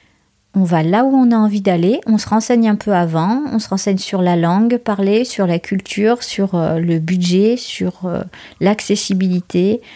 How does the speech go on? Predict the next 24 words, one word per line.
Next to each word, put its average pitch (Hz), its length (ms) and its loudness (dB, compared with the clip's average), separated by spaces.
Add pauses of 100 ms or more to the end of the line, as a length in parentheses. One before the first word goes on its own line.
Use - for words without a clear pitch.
(140)
sur 196 140 -4
tout 220 180 -8
un 220 100 2
tas 208 120 2
de - 60 -10
petits 208 260 -4
points 202 240 2
que 208 60 2
je 190 40 -2
vous 190 160 2
ai 170 60 2
cités 202 320 -2
dans 226 120 4
le 208 60 0
podcast. - 680 -6 (540)
Donc 180 220 -2
surtout, 240 680 -6 (100)
euh, 185 480 -4 (120)
écoutez-les 208 480 -2
bien, 214 240 0
prenez 220 300 -2
des 208 100 -2
petites - 300 -8
notes. 196 400 0